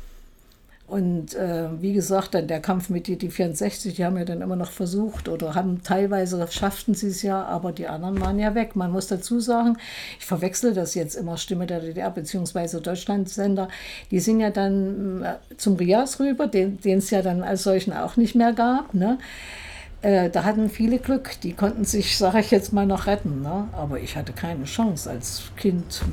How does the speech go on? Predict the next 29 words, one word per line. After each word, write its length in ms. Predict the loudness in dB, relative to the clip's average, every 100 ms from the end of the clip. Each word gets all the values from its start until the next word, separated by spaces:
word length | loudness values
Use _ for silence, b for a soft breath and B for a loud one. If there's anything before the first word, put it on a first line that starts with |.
| -4
also 320 | -8 -8 -6 -4
als 280 | -6 -6
Alleinerziehende 840 | -6 -2 2 2 0 -2 -2 -2 -2
mit 240 | -6 -4
Kind. 400 | -2 0 -2 -8 B B B
Ich 140 | -2
hab 160 | 2 8
nie 260 | 8 8
wieder 200 | 4 0
eine 180 | 0 0
Arbeit 300 | -2 -6 -8
gekriegt. 420 | -10 -12 -14 -16 -20 -20 B B B B -8
Ich 160 | 2
hab, 160 | 2 4
äh, 380 | 4 6 4 0 B B B B B
also 220 | 0 2
ich 180 | 6 6
hab 120 | 6
so 200 | 6 6
viel 180 | 6 6
Demütigung 840 | 6 6 8 6 4 4 4 4
danach 460 | 4 4 4 2 2
erlebt, 420 | 2 2 0 -2
wie 140 | -2
ich, 140 | -2 2
glaub 240 | 2 2
ich, 100 | 0
selten 800 | 2 4 4 4 4 2 -2 -8 -18 -10
zuvor 800 | -4 0 6 8 8 6 2